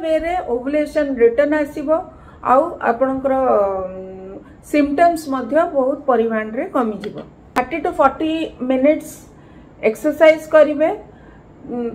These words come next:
taha ରନିଂ ହେଇପାରେ, ସୁଇମିଂ ହେଇପାରେ, ଆ, ସାଇକ୍ଲିଂ ହେଇପାରେ କିମ୍ବା ୱାକିଂ ହେଇପାରେ। diet modify କରିବେ, ଡାଏଟ୍ରେ carbohydrate, ଆ, ଡାଏଟ୍ଟା କମେଇବେ, carbohydrate ପରି-, ଆ, percentage, ଆ,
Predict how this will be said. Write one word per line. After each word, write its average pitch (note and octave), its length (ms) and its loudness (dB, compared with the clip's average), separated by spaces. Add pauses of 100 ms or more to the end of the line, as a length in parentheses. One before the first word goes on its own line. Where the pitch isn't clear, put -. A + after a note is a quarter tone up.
taha B3+ 300 4
ରନିଂ A3+ 360 2
ହେଇପାରେ, C#4+ 800 2
ସୁଇମିଂ B3 440 0
ହେଇପାରେ, C#4+ 720 2 (420)
ଆ, G#3+ 140 -2
ସାଇକ୍ଲିଂ B3 580 0
ହେଇପାରେ C#4 600 2 (380)
କିମ୍ବା B3+ 340 2
ୱାକିଂ A#3+ 460 -4
ହେଇପାରେ। C4+ 560 2 (400)
diet B3+ 420 2
modify C4 880 0
କରିବେ, A#3 500 0 (360)
ଡାଏଟ୍ରେ B3 720 6 (100)
carbohydrate, D4 880 2
ଆ, B3 220 6
ଡାଏଟ୍ଟା B3 500 2
କମେଇବେ, C4 560 2
carbohydrate C#4 760 2
ପରି-, B3+ 280 0
ଆ, A#3 200 2
percentage, C4+ 800 4
ଆ, G#3+ 240 0